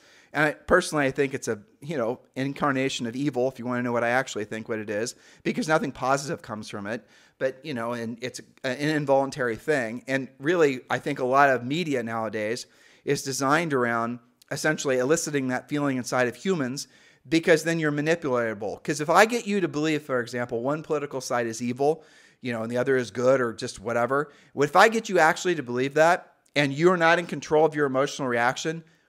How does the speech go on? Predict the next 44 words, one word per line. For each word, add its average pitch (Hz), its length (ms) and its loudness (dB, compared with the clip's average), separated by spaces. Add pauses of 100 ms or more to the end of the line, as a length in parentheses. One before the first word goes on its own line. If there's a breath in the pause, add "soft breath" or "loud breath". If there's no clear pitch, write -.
who's 226 240 2
in 196 120 -2
control? 151 720 0
The 127 80 -6
media's 139 360 0
in 110 200 -10
control. 104 600 -8 (240 soft breath)
I'm 165 260 6
in 147 120 -2
control. 107 540 -8 (220 soft breath)
If 170 240 0
the 170 100 2
government 165 580 6
or, 143 360 6
you 131 120 -4
know, 117 280 -4
a, 117 100 -4 (300)
a 117 80 -10
business 160 500 2
or 143 40 -2
anything 143 300 -2
else 123 240 -4 (280 soft breath)
can 175 140 2
get 208 300 4
you 214 100 2
to 160 80 4
worry 147 560 2 (260 soft breath)
about 147 260 4
a 143 60 4
particular 143 580 -2
thing, 139 340 0 (100)
and 156 180 2
they 185 200 10
know 175 360 10
how 135 160 0
to 139 100 0
trigger 151 400 -4
you 92 260 -6 (260 soft breath)
to 160 100 0
the 156 80 6
point 156 320 0
where 139 100 0
you're 135 140 0
not 143 320 4